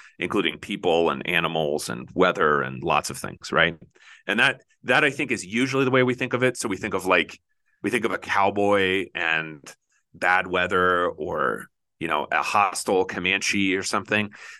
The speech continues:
But there's also, and I, I think this is much more psychologically significant for most people because it's much easier to be connected to a past you know than a future you don't,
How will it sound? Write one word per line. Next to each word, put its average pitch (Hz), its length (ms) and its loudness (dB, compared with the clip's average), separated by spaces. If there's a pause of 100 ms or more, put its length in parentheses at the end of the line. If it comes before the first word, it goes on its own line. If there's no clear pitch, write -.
But 98 340 4 (460)
there's 117 340 -2
also, 131 460 2
and 101 140 0
I, 135 200 2
I 127 140 4
think 139 320 -4
this 107 200 -4
is 104 140 -4
much 95 320 0
more 92 140 -2
psychologically 82 840 0
significant 104 720 -2
for 90 160 -2
most 85 360 0
people 120 420 2 (280)
because 95 200 -2
it's 87 160 -8
much 101 200 0
easier 90 240 0
to 82 60 -2
be 80 120 -2
connected 87 440 -4
to 82 320 -4
a 85 60 -6
past - 460 -2
you 82 100 -4
know 82 240 0
than 87 120 -4
a 78 40 -2
future 87 360 -4
you 76 140 -2
don't, 78 340 -2